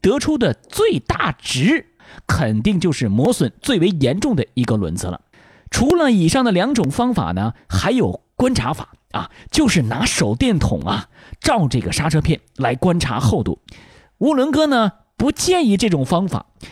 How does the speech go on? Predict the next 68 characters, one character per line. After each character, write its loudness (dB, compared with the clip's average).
其 2
实 2
根 -2
本 -2
呢， 0
也 0
没 4
有 0
效 0
果 -6
啊。 0
大 -2
多 2
数 2
车 2
主 0
对 2
于 2
刹 0
车 0
片 2
的 0
厚 2
度 0
啊， -6
他 0
是 0
没 2
有 -2
概 0
念 0
的， -6
拿 -2
一 0
个 0
手 0
电 2
筒 0
一 2
照 2
啊， -2
也 -2
得 0
不 0
出 0
什 -2
么 0
结 -4
论 2
啊。 -8
除 0
非 0
你 0
是 0
非 0
常 0
专 2
业 4
的 -2
修 2
理 2
工， 0
练 2
就 2
了 0
多 0
年 2
的 0